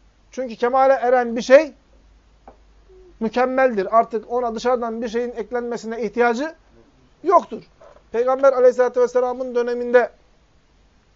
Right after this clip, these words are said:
Peygamberin konuşmadığı, ashabın konuşmadığı,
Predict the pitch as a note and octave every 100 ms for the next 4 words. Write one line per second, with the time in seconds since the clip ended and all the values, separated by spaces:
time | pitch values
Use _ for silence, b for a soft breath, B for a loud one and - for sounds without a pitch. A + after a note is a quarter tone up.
0 | _ _ F3 G#3+ A#3 A#3 A#3+ A#3+ A#3 B3
1 | A3 A3+ F#3+ F3 G#3+ - A3+ A#3 A#3+ A3+
2 | A#3+ A#3 A3+ G3+ F3